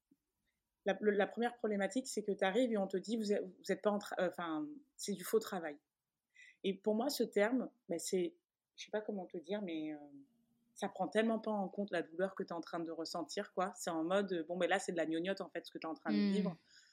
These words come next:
Speaker 1: Euh, va marcher un petit coup et reviens après, quoi. » Et donc, elle me dit, euh, que, que, que je suis pas en travail, euh, que j'ai des contractions qui sont hyper irrégulières. Et en fait, la fille aux urgences pédiatriques est pas du tout délicate. Euh, quand elle me fait mon toucher, euh, le toucher de mon col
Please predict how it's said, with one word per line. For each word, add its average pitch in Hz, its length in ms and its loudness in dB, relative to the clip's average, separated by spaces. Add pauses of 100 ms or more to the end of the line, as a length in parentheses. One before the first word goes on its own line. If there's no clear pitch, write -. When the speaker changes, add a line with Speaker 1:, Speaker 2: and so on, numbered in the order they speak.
(260)
Speaker 1:
Euh, 170 100 6
va 180 140 6
marcher 190 300 0
un 190 120 0
petit - 200 -10
coup 220 260 2
et 196 80 8
reviens 175 300 0
après, 196 260 0
quoi. » 170 240 -6 (440)
Et 202 80 -2
donc, 190 180 -8
elle 175 160 -4
me 170 100 -6
dit, 233 300 0
euh, 160 640 0
que, 165 120 -6
que, 151 380 -6
que 160 160 -12
je - 60 -8
suis - 140 -14
pas 185 100 0
en 202 80 0
travail, 202 840 2
euh, 156 380 -4
que 175 100 -10
j'ai 156 120 -12
des 165 100 -4
contractions 170 500 -10
qui - 120 -12
sont 330 180 -6
hyper 143 340 -4
irrégulières. 165 720 -2 (100)
Et 175 120 -2
en 151 60 -6
fait, 226 260 0
la 160 140 2
fille 220 420 0
aux 170 120 -2
urgences 165 420 -8
pédiatriques 185 560 -6
est - 160 -4
pas 220 160 2
du 190 180 -4
tout - 140 -6
délicate. 196 600 -2 (280)
Euh, 165 40 -8 (160)
quand 175 200 -10
elle 170 100 -4
me 160 120 -4
fait 202 180 -4
mon 180 160 -4
toucher, - 500 -2
euh, 156 320 -4
le 156 80 -8
toucher - 300 -6
de 160 60 -4
mon 160 120 -2
col 214 320 0